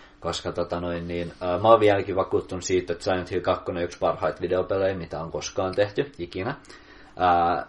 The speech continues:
mutta tota noin niin, äh, siinä on aika huonot kontrollit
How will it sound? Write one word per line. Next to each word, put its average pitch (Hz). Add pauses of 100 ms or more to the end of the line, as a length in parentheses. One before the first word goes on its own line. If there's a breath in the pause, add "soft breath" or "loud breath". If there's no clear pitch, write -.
(180)
mutta 95
tota 90
noin 90
niin, 90
äh, 85 (560 soft breath)
siinä 92
on 85 (220)
aika 92
huonot 87
kontrollit 73